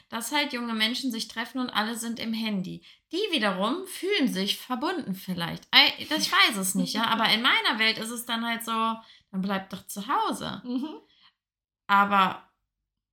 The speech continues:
Speaker 1: vielleicht wollen die ja gar nicht zu Hause sein, nur weil mein Wert ist, die sind jetzt nicht verbunden, ja. Und so ist es, ich weiß nicht, ob Menschen, die sich treffen, die alle keinen Bock eigentlich haben,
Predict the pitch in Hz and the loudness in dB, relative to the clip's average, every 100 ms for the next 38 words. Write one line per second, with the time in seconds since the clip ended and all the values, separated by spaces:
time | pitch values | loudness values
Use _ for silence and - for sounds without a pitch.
0 | _ _ _ _ _ 151 - 214 359 240 | _ _ _ _ _ -20 -2 0 4 4
1 | 160 151 160 - 175 170 170 165 160 175 | 4 0 -2 -6 -4 -2 -2 -2 -2 0
2 | 202 208 196 190 185 185 180 214 208 202 | 2 2 2 2 4 4 4 4 4 2
3 | 208 208 196 202 190 196 190 190 - 175 | 2 -4 -8 -6 -4 -4 -4 -6 -6 -6
4 | - - 175 214 302 269 - 156 151 175 | -8 -8 -8 -4 -2 -4 -10 -10 -6 -6
5 | 190 - - - 190 185 202 202 208 220 | -6 -14 -18 -6 -4 -2 0 0 -2 -4
6 | - - 202 - 202 220 - 381 403 233 | -8 -6 -4 0 0 0 -2 -8 -8 -4
7 | 202 202 226 - 302 285 214 220 220 - | -2 -2 -2 -2 -2 -2 -2 -4 -6 -12
8 | - _ - 202 190 - - 196 214 294 | -20 _ -8 -6 -6 -8 -4 -2 -2 -4
9 | 320 349 294 220 214 226 220 220 202 190 | -6 -6 -4 0 0 0 -4 -2 -2 -2
10 | 220 - 277 294 294 285 294 294 294 302 | -4 -2 -2 -2 -4 -4 -2 0 0 -2